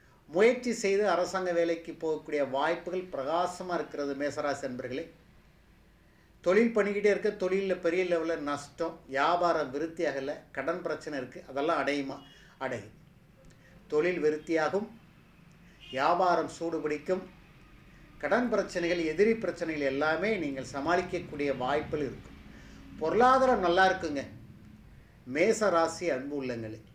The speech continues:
இனிமே உங்க காட்டுல பணமழை இருக்கும், பேங்க்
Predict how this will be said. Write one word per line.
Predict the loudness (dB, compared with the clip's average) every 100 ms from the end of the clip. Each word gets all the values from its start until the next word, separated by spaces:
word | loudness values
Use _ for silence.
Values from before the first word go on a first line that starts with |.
| -20 -20 -20 -20 -20 -14 -8
இனிமே | -4 0 2
உங்க | 2 -4 -4
காட்டுல | -4 -4 -4 -4 -4 -8 -8
பணமழை | -4 -2 -2 0 -2 -2
இருக்கும், | -6 -14 -20 _ -20 -20 -20 -20 -20 -18 -10 -2
பேங்க் | 2 4 2